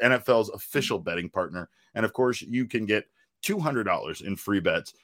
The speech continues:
for simply downloading the DraftKings Sportsbook app, using our code of P H N X,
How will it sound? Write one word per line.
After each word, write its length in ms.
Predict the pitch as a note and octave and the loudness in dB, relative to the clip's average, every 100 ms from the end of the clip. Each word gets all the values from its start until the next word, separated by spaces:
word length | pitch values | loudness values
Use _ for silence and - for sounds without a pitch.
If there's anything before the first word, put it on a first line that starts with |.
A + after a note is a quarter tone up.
| _ | _
for 160 | A2+ | -4
simply 520 | G2+ - E3 D#3+ D3+ B2+ | -4 -2 -2 0 -2 0
downloading 540 | A#2+ B2 C3 A#2+ A#2 | 4 4 4 0 -2
the 80 | A2 | -2
DraftKings 480 | G2+ G2+ - F#2 - | 2 2 0 -8 -8
Sportsbook 460 | E2+ D#2+ - E2 - | -10 -10 -10 -12 -6
app, 240 | C#2 C#2 _ _ - | -4 -4 _ _ -4
using 340 | G2+ B2+ A#2+ G2 | 2 2 2 2
our 200 | G#2 A#2 | 8 8
code 240 | A#2 A2+ G2 | 8 6 6
of 80 | |
P 160 | - F2 | 2 0
H 160 | E2 F2+ | 0 0
N 100 | D2+ | -2
X, 280 | D#2+ - | -6 -6